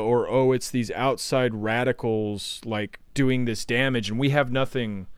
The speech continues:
to do with them or they don't support our cause or whatever. First of all, that's demonstrably false. If you wanna be petty about it, I've seen people doing rioting of all colors and all stripes, and it's beautiful.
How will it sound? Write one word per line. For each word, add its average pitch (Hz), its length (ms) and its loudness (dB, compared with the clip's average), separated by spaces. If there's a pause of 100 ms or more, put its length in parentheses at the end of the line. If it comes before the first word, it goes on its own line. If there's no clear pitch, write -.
(340)
to 123 120 -2
do 151 180 6
with 127 160 2
them 82 300 -8
or 113 160 0
they 127 140 2
don't 143 200 0
support 135 400 0
our 117 140 0
cause 135 440 0
or 113 160 -4
whatever. 120 340 2
First 127 280 -4
of 123 60 -6
all, 120 100 0
that's 110 200 -6
demonstrably 107 640 -6
false. 92 460 -8 (400)
If - 80 -10
you 127 100 2
wanna 127 140 2
be 117 120 0
petty 147 360 2
about 104 360 0
it, 107 120 -4
I've 110 180 -4
seen 123 260 -2
people 120 420 0
doing 120 600 -2
rioting 123 800 2
of 135 220 -2
all 165 160 4
colors 101 600 -4
and 113 160 -4
all 147 140 2
stripes, 104 560 -4
and 120 180 -4
it's 117 100 -4
beautiful. 131 600 -2